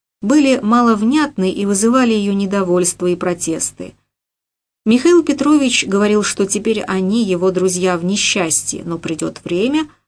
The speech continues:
когда они будут его друзьями и в счастье. Имелось в виду продажа древлехранилища, долженствовавшая поправить и укрепить денежное положение Погодина. Наконец наступила эта долгожданная пора.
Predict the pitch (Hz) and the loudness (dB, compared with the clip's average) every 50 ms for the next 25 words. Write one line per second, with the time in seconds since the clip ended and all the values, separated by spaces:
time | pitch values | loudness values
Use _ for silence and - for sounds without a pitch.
0 | _ - - 202 190 185 175 214 269 302 277 262 220 190 180 220 226 262 254 - | _ -6 -4 -4 -2 -2 -2 0 0 0 0 0 0 0 0 0 -2 -2 -2 -4
1 | 202 170 165 185 196 220 233 226 - 180 170 165 165 180 226 233 - 220 233 226 | -4 -4 -2 -2 0 0 -2 -2 -2 -2 -4 -4 -4 -4 -6 -6 -6 -8 -6 -6
2 | - - - - 170 165 165 165 - - - - 180 180 - - _ _ _ _ | -6 -6 -4 -4 -4 -4 -4 -4 -6 -6 -6 -10 -10 -10 -10 -12 _ _ _ _
3 | _ _ _ _ _ - 247 302 349 339 302 269 - - - 196 196 202 185 208 | _ _ _ _ _ 0 2 4 4 4 4 4 2 0 -2 -2 -2 -2 0 -2
4 | 240 240 233 - 220 226 202 190 190 175 160 151 165 156 156 165 170 165 - 165 | -2 -2 -2 -2 -2 -2 0 0 0 0 0 -2 -4 -4 -4 -4 -4 -4 -4 -6
5 | 165 - 196 202 226 277 320 294 220 190 - - - 190 175 175 - _ _ _ | -8 -6 -6 -4 -2 0 0 0 0 -2 -4 -4 -6 -6 -8 -8 -12 _ _ _
6 | _ _ - 202 226 226 220 202 214 214 208 - 196 190 185 185 190 190 190 - | _ _ -2 0 2 2 4 2 2 0 0 0 0 0 2 2 0 0 -2 -4
7 | - 185 180 180 180 170 175 - 175 170 190 220 262 277 - - 202 180 165 - | -2 -4 -2 -2 -4 -8 -6 -4 -4 -2 -2 -2 -2 -4 -4 -2 -2 -2 -2 -4
8 | 165 156 151 - 180 208 240 233 - - 156 170 165 165 170 175 175 202 208 214 | -6 -8 -6 -4 -4 -4 -4 -4 -6 -6 -4 -4 -4 -2 -4 -4 -4 -4 -4 -4
9 | 220 220 196 185 160 156 175 165 160 175 175 175 185 170 - - - - - - | -4 -4 -4 -4 -4 -6 -8 -6 -6 -6 -6 -4 -6 -6 -6 -6 -8 -8 -8 -10
10 | - - _ _ _ _ _ _ - 220 262 262 277 240 208 220 254 302 294 - | -14 -16 _ _ _ _ _ _ -2 -2 0 2 2 2 2 2 0 0 0 0
11 | - 247 254 - - - 196 185 - 190 208 254 277 262 247 - - - 180 214 | 2 2 2 0 0 -2 -4 -4 -4 -4 -2 -2 0 0 -2 -2 -2 -4 -2 -2
12 | 233 233 233 190 196 180 170 - 170 156 156 156 165 175 170 165 170 170 165 165 | -2 -2 -4 -4 -4 -4 -2 -4 -6 -6 -4 -6 -4 -4 -4 -4 -6 -6 -6 -6
13 | - 165 160 - - 127 - | -8 -8 -8 -10 -12 -12 -14